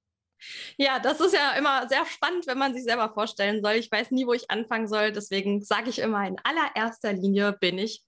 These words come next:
Mensch. Nebenbei natürlich auch noch Mama,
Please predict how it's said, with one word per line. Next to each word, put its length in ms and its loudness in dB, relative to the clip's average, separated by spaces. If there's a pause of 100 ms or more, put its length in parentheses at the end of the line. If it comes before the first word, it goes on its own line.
(120)
Mensch. 460 0 (420)
Nebenbei 540 2
natürlich 480 0
auch 220 0
noch 320 -2
Mama, 680 0